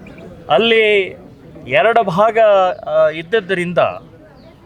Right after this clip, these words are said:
so ಆ, ಆ ಸ್ಥಾನವನ್ನ, ಅಲ್ಲಿ ಆ ಸ್ಥಾನ, ಪವಿತ್ರ ಸ್ಥಾನವನ್ನ ಸಂಪೂರ್ಣವಾಗಿ ಅಲ್ಲಿರುವಂಥ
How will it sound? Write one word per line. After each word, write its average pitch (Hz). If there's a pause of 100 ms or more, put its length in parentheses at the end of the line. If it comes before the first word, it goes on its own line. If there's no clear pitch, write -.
(180)
so 151
ಆ, 247
ಆ 202
ಸ್ಥಾನವನ್ನ, 220
ಅಲ್ಲಿ 202
ಆ 175
ಸ್ಥಾನ, 196
ಪವಿತ್ರ 196
ಸ್ಥಾನವನ್ನ 190 (680)
ಸಂಪೂರ್ಣವಾಗಿ 208 (920)
ಅಲ್ಲಿರುವಂಥ 233